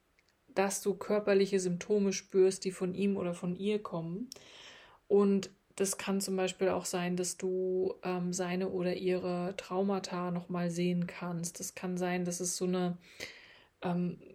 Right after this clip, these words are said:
auch, auch hier Übelkeit oder Magenschmerzen oder Herzschmerzen, auch gerade in der Herzgegend, dass da, ähm, dass du spürst, hier ist was anders und das,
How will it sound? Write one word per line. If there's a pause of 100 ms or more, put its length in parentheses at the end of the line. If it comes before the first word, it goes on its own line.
(460)
auch,
auch
hier
Übelkeit
oder
Magenschmerzen
oder
Herzschmerzen,
auch
gerade (400)
in
der
Herzgegend,
dass
da,
ähm, (220)
dass
du
spürst,
hier
ist
was
anders
und (120)
das,